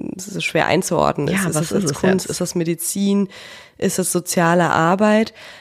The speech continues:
Speaker 1: Aber wir wissen, es ist von allem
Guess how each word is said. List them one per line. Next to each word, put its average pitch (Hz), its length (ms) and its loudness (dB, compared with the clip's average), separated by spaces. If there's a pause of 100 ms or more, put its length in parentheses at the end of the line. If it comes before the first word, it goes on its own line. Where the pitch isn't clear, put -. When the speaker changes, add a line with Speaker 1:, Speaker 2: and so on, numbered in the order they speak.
(180)
Speaker 1:
Aber 175 340 2
wir 165 180 0
wissen, 185 560 2
es - 160 -10
ist - 320 -6 (100)
von - 220 -2
allem 156 460 2